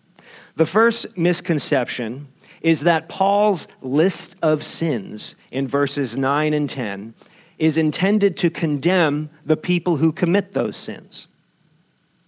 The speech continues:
But a careful reading of the surrounding chapters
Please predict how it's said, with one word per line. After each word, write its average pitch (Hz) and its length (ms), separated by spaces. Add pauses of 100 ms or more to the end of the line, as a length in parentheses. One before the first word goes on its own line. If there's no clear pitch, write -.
(340)
But 175 120
a 165 60
careful 226 460
reading 147 400
of 123 80
the 127 80
surrounding 143 800
chapters 127 640